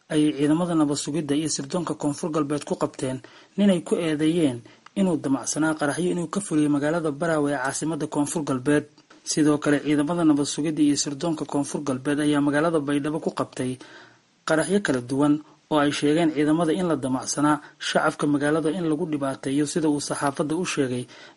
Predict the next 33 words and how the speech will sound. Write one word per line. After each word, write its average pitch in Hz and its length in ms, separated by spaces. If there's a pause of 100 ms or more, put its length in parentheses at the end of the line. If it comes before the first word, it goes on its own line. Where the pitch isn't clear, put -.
Maxamed 175 440
Cabdi 151 320
Ganey 143 320 (120)
oo 151 120
ka 170 140
mid 156 140
ah 139 80
saraakiisha 143 540
nabad 143 220
sugidda 151 360
iyo 143 120
sirdoonka 147 480
Koonfur 143 340
Galbeed. 143 420 (500)
Wuxuu 123 260
kaloo 147 240
xusay 143 320
Ganey 147 260 (380)
howlgalladan 151 640
qaraxyada 156 400
ay 151 160
ku 180 60
soo 151 260
qabteen 131 480 (320)
inay 165 240
taageero 147 480
wanaagsan 147 480
ka - 80
heleen 160 260
shacabka 143 440
oo 160 100
la 165 100
shaqaynaya 156 640